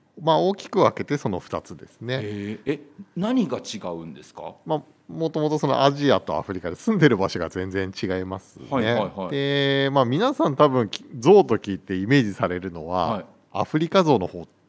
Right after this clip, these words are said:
Speaker 1: だと思うんですよね。
Speaker 2: はい。
Speaker 1: あの、サバンナみたいなところの平地で、
Speaker 2: はいはいはい。
Speaker 1: ライオンとか、
Speaker 2: うんうんうん。
Speaker 1: <laughs> いろんな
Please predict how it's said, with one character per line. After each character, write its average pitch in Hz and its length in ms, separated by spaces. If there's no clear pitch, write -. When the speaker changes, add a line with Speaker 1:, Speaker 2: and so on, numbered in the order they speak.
Speaker 1:
だ 95 120
と 92 100
思 90 180
う 82 40
ん 73 40
で 71 100
す - 100
よ 78 100
ね。 135 240
Speaker 2:
は - 60
い。 98 40
Speaker 1:
あ - 20
の、 90 560
サ - 260
バ 135 140
ン 139 100
ナ 110 80
み 87 140
た 82 100
い 76 60
な 71 100
と - 140
こ - 100
ろ 76 100
の 73 80
平 143 140
地 135 60
で、 117 60
Speaker 2:
は 117 140
い - 40
は - 80
い - 20
は 175 300
い。 - 60
Speaker 1:
ラ 90 180
イ 101 160
オ 92 120
ン 95 80
と 95 160
か、 78 260
Speaker 2:
う 123 40
ん 156 260
う - 20
ん - 0
う 151 80
ん。 143 280
Speaker 1:
<laughs> - 100
い 120 120
ろ 104 100
ん 98 80
な 101 80